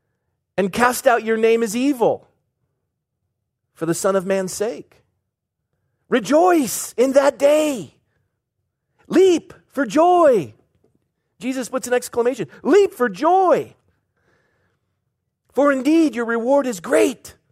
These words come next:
in heaven." What about here? Heaven. "For in like manner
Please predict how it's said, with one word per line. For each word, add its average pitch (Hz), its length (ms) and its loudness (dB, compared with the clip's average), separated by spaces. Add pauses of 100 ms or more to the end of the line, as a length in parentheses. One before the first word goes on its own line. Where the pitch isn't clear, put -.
(280)
in 156 140 -12
heaven." 156 340 -12 (1700)
What 95 100 -12
about 95 160 0
here? - 280 -8 (1120)
Heaven. 147 340 -6 (1500)
"For 196 160 2
in 208 80 4
like 214 220 2
manner 226 480 0